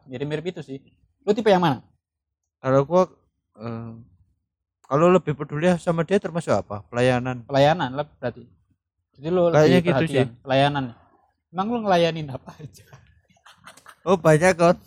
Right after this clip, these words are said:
Speaker 2: <laughs> Banyak kan?
Speaker 1: Nganter, nganter jemput. Iya nggak sih? Kayaknya gua pernah deh. Nganter jemput antar kota.
Speaker 2: Antar provinsi.
Speaker 1: Antar negara nggak?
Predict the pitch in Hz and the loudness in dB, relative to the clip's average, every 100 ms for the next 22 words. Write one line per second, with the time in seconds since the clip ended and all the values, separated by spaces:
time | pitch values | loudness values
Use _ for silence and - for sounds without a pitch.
0 | _ _ _ _ _ 302 294 - - _ | _ _ _ _ _ -2 -2 -2 -20 _
1 | 160 170 180 151 156 160 175 175 175 175 | 2 4 4 4 4 4 2 2 0 0
2 | - _ _ 240 156 160 156 180 208 208 | -4 _ _ -4 -4 -4 -6 -6 -2 2
3 | 185 175 175 175 - _ _ - 175 214 | 4 6 4 4 -2 _ _ -6 2 4
4 | 196 269 294 - - _ _ _ _ 196 | 4 2 -2 -10 -20 _ _ _ _ -6
5 | 254 330 381 185 170 165 - _ _ _ | -4 -2 -4 -4 -6 -4 -6 _ _ _
6 | _ - _ 156 156 160 180 196 190 196 | _ -20 _ -18 -10 -8 -8 -6 -2 -2
7 | 147 156 156 165 202 196 185 180 175 _ | -2 -2 -2 0 0 0 0 0 -6 _
8 | _ _ _ _ - 302 247 - 170 180 | _ _ _ _ -6 -2 -2 0 2 2
9 | 175 180 180 190 175 - 190 196 - - | 4 2 4 4 2 6 6 6 2 -14
10 | - - _ _ _ 170 202 202 208 254 | -20 -20 _ _ _ -4 0 4 4 4
11 | 170 | 0